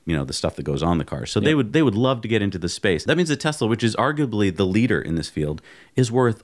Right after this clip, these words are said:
Speaker 1: a lot of money.
Speaker 2: Right.
Speaker 1: These two companies would definitely come in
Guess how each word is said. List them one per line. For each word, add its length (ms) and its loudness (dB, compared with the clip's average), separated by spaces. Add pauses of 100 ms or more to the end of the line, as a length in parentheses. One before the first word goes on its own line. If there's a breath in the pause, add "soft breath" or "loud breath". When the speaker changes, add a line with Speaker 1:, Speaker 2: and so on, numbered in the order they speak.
Speaker 1:
a 100 2
lot 320 2
of 120 -4
money. 360 2
Speaker 2:
Right. 240 -2 (140)
Speaker 1:
These 260 2
two 120 -2
companies 580 0 (260 soft breath)
would 280 2
definitely 460 0
come 220 -2
in 280 2